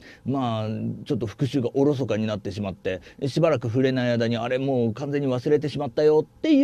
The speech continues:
う状況になりかねないわけです。それはやっぱり避けていかなければいけないんですね。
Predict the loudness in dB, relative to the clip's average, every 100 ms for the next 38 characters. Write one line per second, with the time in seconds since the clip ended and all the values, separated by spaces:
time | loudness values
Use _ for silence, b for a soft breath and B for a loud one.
0 | 6 8 8 8 6 4 4 0 0 0
1 | 0 -2 -4 -6 -12 -16 _ _ B B
2 | B 4 4 6 4 2 0 0 2 0
3 | -4 -8 -6 2 2 2 0 2 0 0
4 | -4 -6 -8 -10 -12 -6